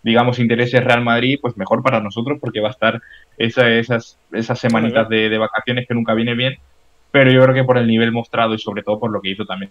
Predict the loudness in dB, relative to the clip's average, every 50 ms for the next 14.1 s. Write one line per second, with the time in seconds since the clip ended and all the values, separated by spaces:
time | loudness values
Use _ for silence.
0 | -10 -8 -6 -6 -6 -6 -6 -6 -6 -6 -6 -6 -6 -6 -6 -6 -6 -8 -10 -12
1 | -10 -6 -2 0 0 2 2 0 0 0 0 0 0 -2 -6 -6 -6 -6 -6 -4
2 | 0 0 2 2 0 -4 -6 -10 -10 -10 -8 -6 -4 -2 -2 -2 -2 -4 -6 -8
3 | -8 -6 -4 -2 -2 -2 -2 -4 -4 -6 -6 -6 -4 -4 -4 -2 -2 -2 -2 0
4 | -2 -2 -2 -2 -4 -2 -2 -4 -6 -6 -8 -10 -10 -10 -12 -10 -10 -6 -4 -4
5 | -4 -4 -4 -8 -4 -2 0 0 0 0 -2 -4 -6 -6 -8 _ _ _ _ _
6 | _ 0 2 4 4 4 2 2 2 0 0 0 0 0 -2 -2 -2 -2 -2 -2
7 | -2 -2 -2 -2 -2 -2 -2 -2 -4 -6 -8 -14 _ _ _ _ _ _ 0 2
8 | 2 4 2 2 0 -2 -2 -4 -4 -4 -4 -6 -4 -4 -4 -4 -4 -8 _ _
9 | _ _ _ _ _ _ _ -6 -4 0 0 0 0 0 -2 -2 0 2 2 0
10 | 2 0 -2 -2 -2 -6 -8 _ _ -10 -8 -6 -4 -2 0 2 2 2 2 2
11 | 0 0 -2 0 0 -2 -2 0 -2 -2 -2 -4 _ _ _ -8 -6 -6 -6 -4
12 | -4 -4 -4 -4 -4 -4 -6 -4 -2 0 0 0 0 0 -2 -2 -2 -2 -2 -2
13 | -4 -6 -8 -6 -6 -4 -4 -4 -4 -6 -6 -8 -6 -6 -6 -4 -4 -6 -6 -8
14 | _ -12